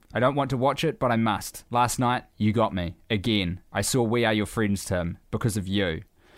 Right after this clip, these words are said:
I can no longer think of anything but the moment where Zaccoli, Somali, and James Reed from The Feelers are drinking San Pellegrino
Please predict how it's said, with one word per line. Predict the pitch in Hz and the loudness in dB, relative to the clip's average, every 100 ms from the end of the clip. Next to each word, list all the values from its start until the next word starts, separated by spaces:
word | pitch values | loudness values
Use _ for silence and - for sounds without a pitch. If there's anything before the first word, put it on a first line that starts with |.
| - - | -20 -4
I | - | 0
can | 143 | 2
no | 143 160 | 4 4
longer | 175 165 | 2 0
think | 151 160 139 | 0 0 -2
of | 113 | -2
anything | 151 151 147 156 | 0 0 0 -2
but | 139 | -2
the | 123 | 0
moment | 123 127 127 | 2 2 0
where | 123 | -2
Zaccoli, | 107 113 - 127 135 135 143 | -2 -2 0 0 0 -2 -4
Somali, | - 135 120 120 120 117 | -2 0 0 0 -2 -2
and | 110 | -2
James | 127 127 120 | 0 0 0
Reed | 123 107 | -2 -2
from | 120 | -2
The | 107 | -2
Feelers | - 113 113 101 | -2 -2 0 -2
are | |
drinking | 87 113 110 107 | -2 -2 0 -2
San | - 123 117 120 | -2 -2 -2 -2
Pellegrino | 120 110 101 110 110 107 | -2 -2 -2 -2 0 2